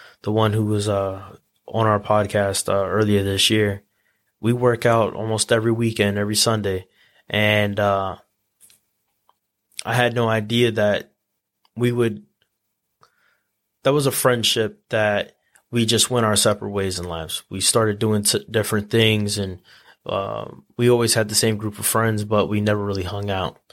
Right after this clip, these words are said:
And me and him talking about stocks and me taking the opportunity again to have that conversation and say, "Hey,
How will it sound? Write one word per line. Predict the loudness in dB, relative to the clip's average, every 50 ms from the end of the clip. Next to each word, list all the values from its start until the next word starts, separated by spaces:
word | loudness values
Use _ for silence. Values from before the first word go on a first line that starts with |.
| -20 _ _ _ _ _ _
And | -6 -2 -2 0 0 0 -2 -4 -6 -8 -12 -16 _ _ _ _ _ _ _ _ _ _ _ _ _ _ _ _ -10
me | -6 -2 0 2 2 4 4 2
and | 2 2
him | 2 2 2 2 0 -2 -4
talking | -2 0 0 0 0 0 -2 -4 -4
about | -2 -2 -2 -2 -2 -2 -4 -8 -12 _ _ _ _ _ _
stocks | -6 -4 -4 0 2 2 2 2 2 0 -2 -2
and | -2 -2
me | -2 -2
taking | -2 0 2 0 0 0 -2 -2 0
the | 0 0
opportunity | 0 -2 -4 -6 -8 -4 0 2 2 2 2 0 -2 -4 -6 -6 -8 -10 -10 -10
again | -8 -2 0 0 2 2 0 -4 -6 -12 _ _ _ _ _ _ _ _
to | -4 -2 0 0 0 0 -2 -4 -6 -8 -10 -14 _ _ _ _ _ _ _ _ _ _ _ _ _ _ _ _ _ _ _ _ _ _ _ _ _ _ _ _ _ _ _ _ _ _ _ _ _ _ -12 -6
have | -2 -2 0 2
that | 2 0 0 0
conversation | 0 -2 -2 -2 -2 -2 -2 -2 0 -2 -2 -4 -4
and | -4 -4
say, | -2 -2 0 2
"Hey, | 2 4 4 4 2 2 -2 -4 -10